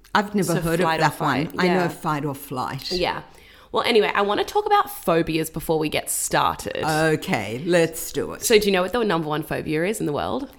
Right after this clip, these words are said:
Speaker 1: Yes, I do actually. It's fear of public speaking,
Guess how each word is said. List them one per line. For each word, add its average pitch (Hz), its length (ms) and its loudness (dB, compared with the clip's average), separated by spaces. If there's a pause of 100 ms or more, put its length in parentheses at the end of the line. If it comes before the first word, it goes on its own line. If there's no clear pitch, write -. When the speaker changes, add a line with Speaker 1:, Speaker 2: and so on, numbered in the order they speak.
Speaker 1:
Yes, 160 460 2
I 170 160 6
do 185 260 4
actually. 156 560 0
It's 160 220 -4
fear 185 340 2
of 170 180 -6
public 160 460 -2
speaking, 175 840 2